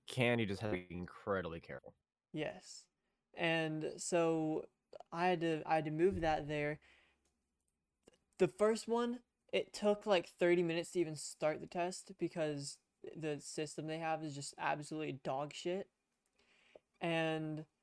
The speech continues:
Speaker 2: so I, I started, I was doing my thing. I, I got, the dude called me, he was like, uh, "Hello, this is
Speaker 1: You, you
Speaker 2: some
Speaker 1: gotta say it
Speaker 2: M
Speaker 1: right.
Speaker 2: name."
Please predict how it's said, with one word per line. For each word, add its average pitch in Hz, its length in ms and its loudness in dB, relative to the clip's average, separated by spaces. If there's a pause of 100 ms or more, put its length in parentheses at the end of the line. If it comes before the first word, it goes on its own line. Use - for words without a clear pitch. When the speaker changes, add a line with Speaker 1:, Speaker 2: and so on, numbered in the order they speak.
(120)
Speaker 2:
so 165 680 2
I, 165 280 4
I 160 40 2
started, 180 460 2
I 175 80 4
was 147 140 -2
doing 165 180 0
my 180 120 -2
thing. 156 460 -4 (1160)
I, 160 400 2
I 170 380 -2
got, 156 280 4 (300)
the 165 140 0
dude 156 300 2
called 160 240 4
me, 165 80 -2
he 165 80 -2
was 156 100 -4
like, 151 200 0 (1040)
uh, 156 240 4 (320)
"Hello, 165 340 4
this 165 260 2
is 160 540 2 (1300)
Speaker 1:
You, 120 200 2
you 180 200 10
Speaker 2:
some 180 40 8
Speaker 1:
gotta 123 140 8
say - 180 8
it - 20 10
Speaker 2:
M - 20 6
Speaker 1:
right. 85 200 2
Speaker 2:
name." 143 400 -6